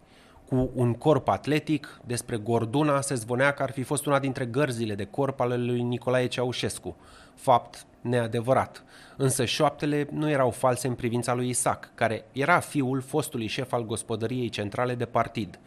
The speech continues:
Cei doi și-au prezentat escrocheria ca fiind inițiativa unor tineri dezghețați și i-au speculat foarte abil potențialul prin mesaje scurte și eficiente,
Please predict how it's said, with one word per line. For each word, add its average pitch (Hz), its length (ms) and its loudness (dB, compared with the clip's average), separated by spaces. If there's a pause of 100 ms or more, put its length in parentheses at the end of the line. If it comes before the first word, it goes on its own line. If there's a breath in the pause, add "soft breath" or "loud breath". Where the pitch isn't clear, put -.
(320 loud breath)
Cei 143 180 2
doi 180 160 4
și-au 160 180 -2
prezentat 131 480 -2
escrocheria 120 720 0
ca 127 120 -2
fiind 135 260 -2
inițiativa 131 640 0
unor 117 300 0 (100)
tineri 147 420 0 (280 loud breath)
dezghețați 127 960 0 (280 loud breath)
și - 200 -2
i-au 117 220 2
speculat 127 580 0
foarte 160 380 2
abil 110 280 -2
potențialul 127 680 -2
prin 135 220 -2
mesaje 113 400 -2
scurte 147 640 -2
și - 180 -8
eficiente, 123 720 -2